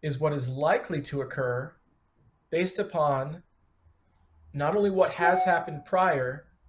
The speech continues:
but all of the different things that effectuate change within inside of your business.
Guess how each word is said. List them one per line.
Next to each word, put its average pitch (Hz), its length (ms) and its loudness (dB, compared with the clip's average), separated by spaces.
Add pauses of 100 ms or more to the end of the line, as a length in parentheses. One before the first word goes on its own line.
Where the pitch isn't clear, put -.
(340)
but 147 240 -4
all 175 380 4
of 160 120 -4
the 165 80 -8
different 156 400 -8
things 165 380 -6
that 143 100 -4
effectuate 151 640 -6
change 147 320 -6
within 143 180 -4
inside 135 300 2
of 139 60 -6
your 135 140 -2
business. 139 680 -4